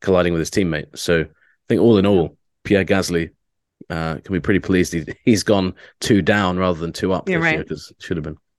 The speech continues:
Speaker 2: Little bit of breathing room, but, uh, hopefully he has a clean and efficient race in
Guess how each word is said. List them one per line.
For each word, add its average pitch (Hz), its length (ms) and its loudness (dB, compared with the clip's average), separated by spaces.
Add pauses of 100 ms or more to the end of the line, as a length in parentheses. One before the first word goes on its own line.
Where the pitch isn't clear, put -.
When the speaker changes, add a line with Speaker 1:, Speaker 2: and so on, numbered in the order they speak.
(340)
Speaker 2:
Little 220 180 2
bit 233 80 4
of 226 60 2
breathing 202 320 6
room, 220 400 2
but, 190 340 -2
uh, 185 420 0
hopefully 180 560 -4
he 170 340 -4
has 160 400 -4
a 170 100 -6
clean 170 380 0
and 160 100 0
efficient - 420 -4
race 165 360 2
in 196 260 2